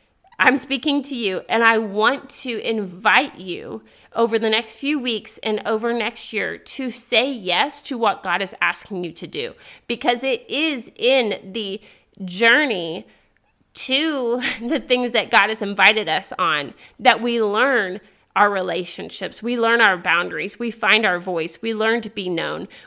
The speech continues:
we learn perseverance, we learn strategy, we learn strength, because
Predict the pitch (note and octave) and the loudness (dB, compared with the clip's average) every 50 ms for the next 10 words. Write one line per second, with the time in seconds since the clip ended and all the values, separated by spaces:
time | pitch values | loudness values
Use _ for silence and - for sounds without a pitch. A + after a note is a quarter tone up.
0 | - G#3+ A#3 B3 A#3 A3 G#3+ G3 - A#3+ C4 C4+ C4 A#3+ G#3+ G#3 - - - _ | -8 -4 -2 -2 -2 -2 0 2 2 2 2 2 2 0 -2 -4 -6 -10 -18 _
1 | - - B3+ A#3+ A#3 - - G#3+ F3+ - F#3 G3 G#3+ G3 F3+ E3 - - - - | -6 -2 0 0 0 0 -2 -4 -2 -2 0 0 0 0 0 -2 -4 -6 -8 -6
2 | A3 A#3+ A3+ A3 G#3+ G#3 A#3 A#3+ B3+ C4 B3 A#3 G#3+ - - - - - A3+ G#3+ | -4 -2 -2 0 0 2 4 4 4 4 2 0 -2 -4 -8 -10 -6 -2 2 6
3 | C#4+ A3 B3 A3 G#3 F#3+ F3+ - G3+ F3+ F3 F3+ F#3+ A3+ A3+ G#3+ G#3 G3 A3+ A#3+ | 8 8 8 6 4 -2 -4 -6 -6 -6 -6 -4 -4 -4 -2 -2 0 0 2 2
4 | C4 C4 B3 A3+ G#3 G3+ G3+ - - - _ _ - - - - - - - G#3 | 2 2 0 0 -2 -4 -8 -12 -18 -20 _ _ -12 -10 -8 -8 -8 -10 -10 -4
5 | F#3+ A3 A#3 C4 B3 A3+ - - - G#3 G3 G#3+ - - - A3+ A3 G3 G3 | 2 4 4 4 4 2 -2 -6 -10 -10 -10 -8 -6 -2 0 0 0 0 0